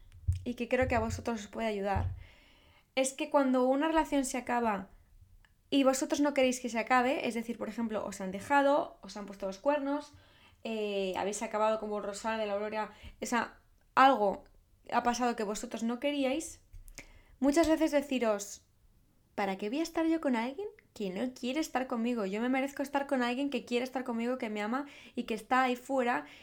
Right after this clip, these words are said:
y como yo estoy aquí detrás de una persona que ni quiere estar conmigo, ni me quiere, ni me trata bien, estoy aquí perdiendo mi vida y no he venido a mi vi-, a esta vida a perder mi tiempo y mi energía".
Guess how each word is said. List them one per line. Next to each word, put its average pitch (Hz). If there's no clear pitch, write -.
y 233
como 220
yo 226
estoy 269
aquí 262
detrás 220
de 240
una 240
persona 233
que 190
ni 220
quiere 254
estar 254
conmigo, 247
ni 208
me 202
quiere, 254
ni 196
me 196
trata 240
bien, 254
estoy 262
aquí 262
perdiendo 247
mi 220
vida 262
y 240
no 240
he -
venido 240
a 233
mi 220
vi-, 220
a 220
esta 233
vida 226
a 220
perder 214
mi 220
tiempo 226
y 240
mi 220
energía". 185